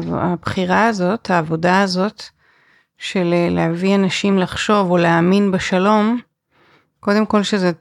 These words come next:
עבודה תודעתית כל כך, אה, קשה, כן? שההרגל שלנו, שהאוטומט שלנו הולך,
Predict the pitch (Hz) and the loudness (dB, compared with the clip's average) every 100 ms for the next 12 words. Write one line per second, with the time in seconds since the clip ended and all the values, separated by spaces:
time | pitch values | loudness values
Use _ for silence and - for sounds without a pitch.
0 | _ - _ _ _ _ - 196 185 190 | _ -20 _ _ _ _ -6 -2 0 0
1 | 190 202 208 180 175 175 220 226 - - | 2 0 0 2 0 0 0 -2 -2 -10
2 | - - _ _ _ 190 180 208 208 - | -12 -16 _ _ _ -4 -2 -2 0 -2
3 | - - - - - 180 - 190 - 269 | -4 -6 -16 -10 -8 -6 -2 0 2 2
4 | 185 - _ _ _ _ _ _ - 196 | 0 -6 _ _ _ _ _ _ -4 -2
5 | 262 226 190 180 175 175 196 233 226 226 | 0 0 0 2 0 0 2 2 0 0
6 | 190 180 175 170 - 180 170 170 170 - | 2 2 2 0 -2 0 2 2 0 0
7 | 180 185 226 - 214 180 180 175 185 202 | 2 2 0 0 0 2 2 2 2 0
8 | - | -4